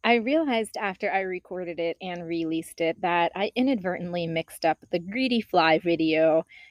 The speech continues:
and the music video for Chemicals Between Us. So the video that I was referencing being Constantine-like with some elements similar to that movie was in fact Greedy Fly,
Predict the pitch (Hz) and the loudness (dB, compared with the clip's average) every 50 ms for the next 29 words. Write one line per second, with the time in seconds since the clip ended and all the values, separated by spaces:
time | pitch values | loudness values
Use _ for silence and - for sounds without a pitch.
0 | _ _ - 208 220 220 214 214 208 202 190 - 190 202 190 185 185 185 175 185 | _ _ -4 0 0 2 2 0 0 -2 -4 -4 -4 -4 -4 -2 -4 -4 -4 -4
1 | 170 170 180 175 165 165 170 165 165 170 - 180 - - - 170 160 165 - - | -4 -2 -2 -2 0 0 0 0 0 -2 -6 -10 -10 -10 -10 -10 -10 -10 -8 -8
2 | 165 160 170 - - 170 - - - 196 170 160 143 117 123 147 - - _ - | -6 -6 -6 -8 -10 -12 -12 -10 -12 -10 -10 -8 -8 -8 -10 -10 -12 -18 _ -20
3 | - - - 220 190 196 196 190 185 220 202 - _ _ - - - - _ _ | -12 -4 0 0 2 4 4 4 2 2 0 -2 _ _ -20 -20 -20 -20 _ _
4 | - 202 190 226 208 175 196 254 294 285 294 285 262 233 214 208 196 185 190 180 | -14 -8 -6 -6 -6 -4 -4 -4 -4 -2 -4 -4 -2 -2 -2 -2 -2 -4 -4 -6
5 | 185 185 190 196 185 185 - _ - 180 180 - - 180 175 170 170 175 175 - | -8 -6 -4 -4 -4 -4 -4 _ -12 -14 -14 -12 -10 -8 -8 -8 -8 -8 -10 -12
6 | 180 170 - - - 190 190 185 175 170 170 175 165 - - - - - 262 262 | -12 -16 -16 -14 -10 -6 -4 -4 -4 -4 -4 -6 -10 -12 -14 -16 -10 -6 -4 -2
7 | 247 233 233 - 185 175 - - - 185 165 160 160 156 151 160 175 220 262 - | -2 -2 -4 -6 -10 -10 -10 -10 -10 -8 -8 -8 -6 -6 -4 -4 -2 -4 -4 -6
8 | - - 175 - - - 175 - - 180 165 170 170 165 - - - - - 185 | -8 -10 -10 -10 -10 -14 -14 -6 -2 0 0 0 -2 -4 -10 -12 -12 -14 -12 -12
9 | 175 170 165 160 165 - - - 156 143 - 202 214 247 247 202 - 180 170 170 | -10 -8 -6 -6 -8 -8 -6 -6 -6 -6 -4 0 2 2 2 2 2 2 2 2
10 | 175 - - - - - _ - 214 233 226 214 233 233 233 - 262 269 277 - | 0 -2 -6 -20 -20 -20 _ 0 4 4 4 4 4 0 0 -2 -2 -2 -4 -6
11 | 208 190 - 220 214 190 190 170 - - 175 165 156 156 156 160 175 196 220 | -8 -6 -6 -4 -4 -2 -4 -6 -6 -4 -4 -2 -2 0 0 -2 -2 -2 -4